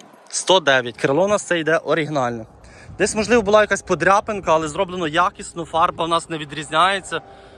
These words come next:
Все зроблено якісно. Це нічого страшного немає. Як ви знаєте, автомобілі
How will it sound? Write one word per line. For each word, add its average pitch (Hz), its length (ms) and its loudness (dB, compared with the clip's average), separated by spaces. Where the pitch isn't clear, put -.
Все 170 340 -2
зроблено 151 540 -4
якісно. 196 640 -2
Це 202 160 0
нічого 214 260 -2
страшного 196 420 -2
немає. 208 320 0
Як 190 100 -2
ви 185 80 0
знаєте, 185 360 0
автомобілі 175 640 -4